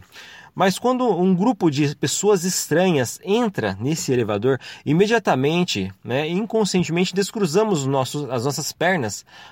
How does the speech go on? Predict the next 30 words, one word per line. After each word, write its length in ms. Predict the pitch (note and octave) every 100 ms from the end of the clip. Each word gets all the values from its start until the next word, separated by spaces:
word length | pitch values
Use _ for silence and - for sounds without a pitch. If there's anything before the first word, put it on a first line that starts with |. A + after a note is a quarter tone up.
| _
para 420 | C#3 C#3+ D#3 D3+
que 160 | B2 D#3
os 120 | C#3+
nossos 340 | D#3+ G3 G3+ -
pés 260 | D#3 D3 -
fiquem 380 | - - F#3 E3+
firmes 420 | - A#3 B3 G3
no 80 | G3+
chão, 280 | - A2+ G2 - - -
para 180 | B2 C3+
o 40 |
caso 380 | - C3+ D#3 F3
de 100 | D#3+
precisarmos 1000 | C#3+ D3+ D3+ B2+ D3 D3+ D3+ D3 C#3 - -
sair 560 | - - C3+ B2+ D#3+ F3+
rapidamente. 1120 | - F3+ G#3+ - F#3 G3+ C#3+ D#3 C#3+ - G2 - - - - - - _ _
Quem 160 | A3 A#3
sabe 380 | - G3 F#3
se 220 | F3 F#3+ E3
duas 260 | E3+ G3+
pessoas 400 | - - F3 E3
convers-, 460 | - E3+ D3+ C3 -
é, 320 | A2+ B2 B2+ B2 - A2+ F2+ _
esse 160 | B2 C3+
aqui 140 | C3+
já 80 | C3+
é 20 |
outro 220 | C#3 C#3+
exemplo. 320 | C#3+ G#2+ F#2+ - - -
Então, 280 | C#4+ E3+